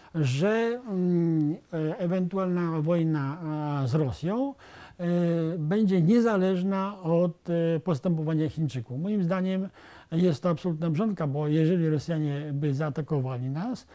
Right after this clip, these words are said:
to tylko w sytuacji, e, kiedy dojdzie do konfliktu,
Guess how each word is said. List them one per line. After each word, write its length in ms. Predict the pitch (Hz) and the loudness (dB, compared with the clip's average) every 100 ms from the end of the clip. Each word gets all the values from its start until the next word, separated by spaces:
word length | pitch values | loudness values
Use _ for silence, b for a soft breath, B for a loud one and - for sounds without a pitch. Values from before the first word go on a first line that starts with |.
| B B | B B
to 120 | - 156 | -2 2
tylko 300 | 240 214 202 | 4 4 2
w 60 | |
sytuacji, 760 | 180 170 165 165 123 202 233 226 190 | 0 2 2 0 -4 -4 -4 -4 -4
e, 220 | 175 160 | -2 -2
kiedy 300 | - 185 175 | 0 2 2
dojdzie 600 | 160 190 196 165 202 208 | 4 2 2 0 -4 -2
do 300 | 175 175 170 156 | 0 0 0 -2
konfliktu, 800 | 202 175 143 160 - 170 165 | -2 -2 -2 -6 -2 -2 -2